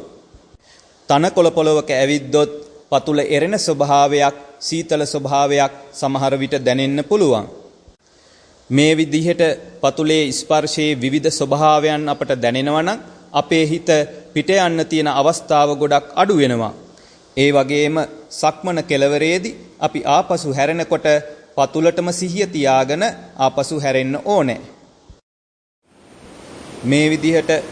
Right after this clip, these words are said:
තබන තබන පියවරක් පාසාම පතුලේ පොළව සමග සිදුවන ස්පර්ශයට අවධානය තියාගෙන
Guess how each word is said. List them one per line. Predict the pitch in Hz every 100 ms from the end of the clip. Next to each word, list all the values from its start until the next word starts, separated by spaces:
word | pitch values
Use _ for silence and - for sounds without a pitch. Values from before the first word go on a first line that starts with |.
| - -
තබන | - 135 147 160
තබන | 160 151 156 151
පියවරක් | 143 135 139 147 143
පාසාම | - 151 151 - 165 170 208 - - - - - - -
පතුලේ | - 139 156 147 151 151 143
පොළව | - 151 175
සමග | 202 190 180 170
සිදුවන | 170 170 156 160 143
ස්පර්ශයට | 135 - 170 165 - 143 120 - - - -
අවධානය | 139 170 165 180 175 170
තියාගෙන | 156 135 139 143 151 208